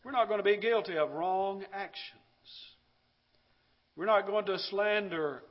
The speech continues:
backbite, evil surmise, seek to undermine, bring false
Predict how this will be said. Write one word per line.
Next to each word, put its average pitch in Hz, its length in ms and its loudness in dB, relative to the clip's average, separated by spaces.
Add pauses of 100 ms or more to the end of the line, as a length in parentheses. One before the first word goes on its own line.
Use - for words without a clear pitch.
backbite, 170 720 -2 (340)
evil 190 420 -2
surmise, 196 580 -4 (1000)
seek 226 320 0
to 202 200 -4
undermine, 214 800 -2 (1400)
bring 196 400 4
false 214 380 6